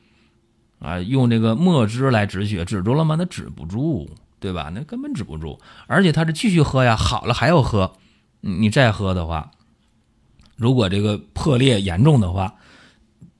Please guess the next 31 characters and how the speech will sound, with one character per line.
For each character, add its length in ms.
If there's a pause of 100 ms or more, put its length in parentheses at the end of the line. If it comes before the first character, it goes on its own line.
(120)
就 140
根 280
本 120
就 100
没 120
后 180
期 120
的 100
事 80
儿 140
了， 140 (300)
<clears throat> 260
可 200
能 160
就 100
经 200
历 100
不 120
了 200
那 140
个 280 (540)
严 260
重 120
的 120
腹 220
水 180
了， 260 (280)
那 200
直 200
接 180
就 180